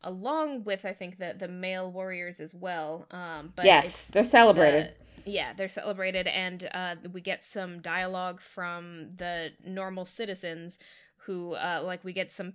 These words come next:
Speaker 1: some parents who are telling their, their son to avert his eyes because you're not supposed to look at the Agoge because they belong to the king.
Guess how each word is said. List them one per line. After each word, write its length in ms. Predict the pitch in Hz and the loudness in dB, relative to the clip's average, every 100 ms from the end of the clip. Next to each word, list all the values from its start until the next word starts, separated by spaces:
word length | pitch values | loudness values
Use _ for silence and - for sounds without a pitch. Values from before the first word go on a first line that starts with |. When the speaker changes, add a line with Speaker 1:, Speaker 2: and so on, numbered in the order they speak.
| - | -14
Speaker 1:
some 180 | 196 | -16
parents 380 | 160 202 190 175 | -14 -8 -8 -8
who 100 | - | -10
are 60 | 170 | -14
telling 280 | 180 180 175 | -12 -12 -10
their, 200 | 170 165 175 | -10 -10 -10
their 220 | 170 160 | -12 -12
son 480 | - 190 180 160 160 | -10 -8 -8 -10 -12
to 200 | 185 143 | -12 -10
avert 300 | 165 170 180 | -10 -12 -12
his 180 | 185 170 - | -12 -14 -12
eyes 400 | 170 165 156 - | -10 -10 -10 -16
because 240 | - 165 | -18 -16
you're 100 | 175 | -14
not 140 | 170 | -14
supposed 260 | - 175 170 | -14 -16 -16
to 80 | 180 | -12
look 180 | 175 170 | -12 -12
at 60 | |
the 140 | 175 160 | -14 -12
Agoge 440 | 165 165 170 160 | -10 -10 -10 -12
because 280 | 160 165 156 | -12 -14 -14
they 120 | 165 | -14
belong 520 | 160 165 160 156 156 | -14 -12 -12 -14 -16
to 100 | - | -16
the 100 | - | -18
king. 380 | 160 233 196 175 | -14 -10 -10 -12